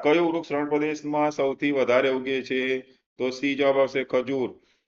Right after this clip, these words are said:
કયું પ્રાણી દિવસના આશરે અઢાર કલાક ઊંઘે છે? તો એનો સાચો જવાબ આવશે, અજગર.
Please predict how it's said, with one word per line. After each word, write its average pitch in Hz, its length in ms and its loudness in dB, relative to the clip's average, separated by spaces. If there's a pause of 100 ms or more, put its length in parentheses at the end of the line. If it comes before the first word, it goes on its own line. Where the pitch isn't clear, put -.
કયું 160 220 2
પ્રાણી 147 280 2
દિવસના 143 380 0
આશરે 135 260 0
અઢાર 127 280 4
કલાક 135 260 2
ઊંઘે 131 280 -4
છે? 127 340 -2
તો 127 340 0
એનો 127 140 -4
સાચો 123 260 -4
જવાબ 123 200 0
આવશે, 123 340 0
અજગર. 117 540 0